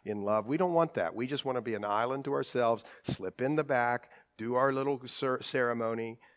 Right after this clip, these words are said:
service, and go home and watch the football and eat the food. We don't want the interaction so much in America. But here, that's not what this says. There's a mutual submission here that we submit to one another. And then he says,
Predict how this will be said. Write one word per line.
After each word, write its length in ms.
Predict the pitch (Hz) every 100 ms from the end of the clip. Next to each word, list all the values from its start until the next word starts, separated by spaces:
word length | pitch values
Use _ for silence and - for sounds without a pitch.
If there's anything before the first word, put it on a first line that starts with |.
| _
service, 520 | - 123 113 113 - -
and 160 | 101
go 180 | 95 110
home 440 | 107 110 95 76 80 _ -
and 80 | 92
watch 320 | 98 110 -
the 80 | 117
football 540 | - 123 - 110 113
and 140 | 104 95
eat 180 | 104 -
the 80 |
food. 400 | 95 104 90 76 - _ _ _ _ _ _ _ _ _ -
We 80 | 180
don't 160 | 196
want 320 | 185 233 208
the 140 | 123 117
interaction 640 | 107 92 82 80 - 82
so 180 | - 90
much 300 | 87 82 -
in 80 | 87
America. 460 | 85 78 78 90
But 160 | 80 92
here, 360 | 190 277 123 - - -
that's 220 | 143 -
not 140 | 165
what 160 | 131 -
this 180 | 185 -
says. 360 | - 87 95
There's 220 | 120 202
a 140 | 190 120 - -
mutual 520 | 110 127 180 - 175 170
submission 680 | - 151 135 214 - 202 107
here 240 | 101 90
that 160 | 92 101
we 240 | 123 131 - - - _ _ _
submit 480 | - - 135 180 220
to 100 | 185
one 200 | 143 113
another. 360 | 98 95 92 98
And 120 | 139
then 140 | 233
he 80 | 277
says, 320 | - 156 127